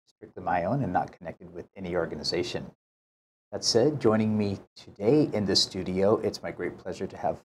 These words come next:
Scott Foster, who is a communication strategy consultant, public opinion management expert, and advocate for the L G B T Q community for decades. So thank you, uh, for coming to the show today and, and being on here and, uh, sharing your time.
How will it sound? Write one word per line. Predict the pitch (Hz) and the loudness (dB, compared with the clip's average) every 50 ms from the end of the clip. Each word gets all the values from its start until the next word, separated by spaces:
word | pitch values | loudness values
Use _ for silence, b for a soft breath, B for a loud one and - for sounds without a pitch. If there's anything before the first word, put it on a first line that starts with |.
| _ _ _ | _ _ _
Scott | - - - - - 92 - - | -4 -4 0 4 6 4 4 4
Foster, | - - 95 98 - - - 143 165 | 2 2 2 2 2 2 -2 -2 -2
who | 160 - 113 104 | -2 0 0 0
is | 95 87 82 - | 2 0 0 0
a | 87 85 82 - _ - | -2 -2 -2 -4 _ -8
communication | 104 98 98 98 - 113 101 98 - 98 95 | -6 -4 -4 -2 0 0 -2 -2 -2 -6 -4
strategy | - - - 104 95 95 98 92 - 98 | -4 0 2 4 4 4 4 2 -2 -6
consultant, | - - 101 - - 104 95 - - 123 120 117 - - _ _ | -8 -8 -8 -2 0 0 0 2 0 -2 -2 -2 -6 -12 _ _
public | - 127 - 107 110 107 - | -4 -2 2 2 2 2 4
opinion | - 113 - - - 117 110 107 110 101 101 101 | 0 0 0 0 -2 -2 2 2 2 2 4 4
management | 107 110 117 120 117 - 123 117 - | 6 6 6 4 2 2 -2 0 0
expert, | 117 113 - - - 131 127 127 B B B _ _ _ _ _ _ - | 0 0 0 -2 2 2 2 2 B B B _ _ _ _ _ _ -2
and | 123 120 113 110 104 101 101 101 - - | 2 4 4 6 4 4 0 -2 0 4
advocate | 123 127 123 120 131 127 - 139 120 - | 6 6 6 6 4 2 4 4 2 2
for | - 120 110 | 4 2 4
the | 95 107 82 | 4 4 4
L | 104 107 95 | 4 4 4
G | - 104 | 2 -2
B | 98 101 98 | -2 -2 -2
T | 98 - - 101 95 | -2 -2 -2 -4 -4
Q | - - - 107 98 | -4 -10 -12 -12 -10
community | 98 - 98 95 92 87 87 85 92 87 - | -8 -4 -4 -2 -2 -2 -4 -4 -4 -6 -6
for | - - 87 76 | -6 -10 -12 -12
decades. | 69 - 87 78 76 - - 65 64 64 64 - | -10 -6 -6 -6 -6 -6 -8 -8 -8 -6 -4 -4
So | - - - - - 104 - - - | -2 0 0 -2 -2 -4 -8 -10 -8
thank | 151 165 160 - - | -6 -6 -6 -6 -2
you, | 135 131 127 123 - | 2 4 6 6 6
uh, | 107 104 101 98 90 90 87 - - | 8 8 8 8 6 4 2 -4 -10
for | - 98 92 92 90 - - - | -6 -2 -2 0 0 -2 -6 -6
coming | - 127 123 123 117 | -4 0 2 4 4
to | 117 | 4
the | 107 | 2
show | - - 127 127 147 | 4 4 4 4 4
today | 160 131 107 104 104 104 | 4 2 2 2 2 2
and, | 104 - - | 0 0 -2
and | 107 107 | -2 0
being | 101 113 120 143 139 104 | 2 2 2 2 2 0
on | 87 82 | -2 -2
here | 85 85 85 | -6 -8 -6
and, | 87 85 82 | -6 -6 -8
uh, | - - 95 - - _ - | -8 -8 -8 -10 -14 _ -12
sharing | 104 101 101 | -8 -6 -4
your | 95 92 - | -4 -6 -6
time. | - 104 98 82 78 | -6 -8 -8 -8 -10